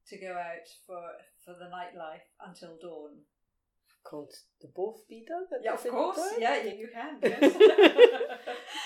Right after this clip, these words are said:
Speaker 1: Uh, so, some like both. Some like only one. And
Speaker 2: Oh, really? Oh, no. I, I, I, I love food.
Speaker 1: Yes. <laughs>
Speaker 2: And I,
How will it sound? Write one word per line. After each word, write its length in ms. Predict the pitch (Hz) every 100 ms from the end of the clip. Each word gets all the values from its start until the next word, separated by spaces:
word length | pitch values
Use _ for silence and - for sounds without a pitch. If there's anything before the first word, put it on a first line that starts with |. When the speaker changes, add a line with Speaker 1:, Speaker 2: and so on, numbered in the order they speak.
| 359 392 -
Speaker 1:
Uh, 160 | 381 349
so, 220 | - 240
some 280 | - 247 247
like 240 | 233 214
both. 300 | - 240 -
Some 240 | - 247 226
like 260 | 220 214 - 233
only 180 | 196 185
one. 300 | 180 220 311 _ _
And 100 | 180
Speaker 2:
Oh, 240 | 226 277 247
really? 280 | 226 220 -
Oh, 80 | 190
no. 280 | 196 190 190 -
I, 80 | 185
I, 500 | 185 185 160 151 156 -
I, 80 | -
I 340 | - - 127
love 100 | 135 - -
food. 240 | 127 143 - _ _ _
Speaker 1:
Yes. 280 | 170 156 -
<laughs> 100 | 277 - - - _ _ _ _ - - - 180
Speaker 2:
And 300 | 180 175 190
I, 160 | 185